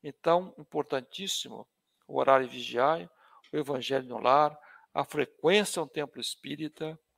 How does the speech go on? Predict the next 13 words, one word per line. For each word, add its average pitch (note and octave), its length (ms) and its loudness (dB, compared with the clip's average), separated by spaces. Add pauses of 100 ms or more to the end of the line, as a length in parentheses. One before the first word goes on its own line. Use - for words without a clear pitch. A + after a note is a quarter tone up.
(200)
o D3+ 80 -8
estudo F3+ 340 -4
incessante F3 500 -4
das D3 200 0
boas B2 400 -4
obras E3 540 2 (600)
e A3+ 380 -2 (340)
uma A3 220 -2
conversa F3 840 0 (680)
amigável E3 880 6
com C#3 140 -8
o B2 40 -20
companheiro, B2+ 760 -8